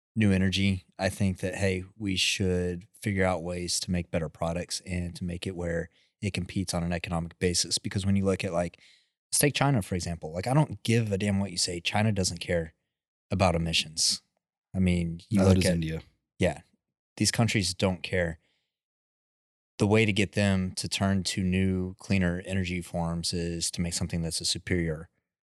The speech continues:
Speaker 1: product. And right now, when you look at Bitcoin mining <clears throat> off of flared gas, it checks those boxes.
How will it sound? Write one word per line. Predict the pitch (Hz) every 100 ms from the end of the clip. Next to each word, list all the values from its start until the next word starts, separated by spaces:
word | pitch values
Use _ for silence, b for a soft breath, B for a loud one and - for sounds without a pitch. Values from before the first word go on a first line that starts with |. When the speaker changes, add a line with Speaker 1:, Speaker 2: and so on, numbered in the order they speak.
| _
Speaker 1:
product. | - 95 80 - _ _ _ _ _ _ -
And | 107 104 101 95 92
right | 104 92
now, | 101 101 92 90 87 - _
when | 113
you | 98
look | 95 95 -
at | 92 90 87 90 _ _ -
Bitcoin | 113 - 110 - -
mining | 117 113 101 98 92 _ -
<clears throat> | 165 131 101 95
off | 101 101 101
of | 90
flared | - - 120 104 98
gas, | 90 90 87 - - b b _ -
it | 110
checks | - - 101
those | - 82
boxes. | 82 - - - 76 - -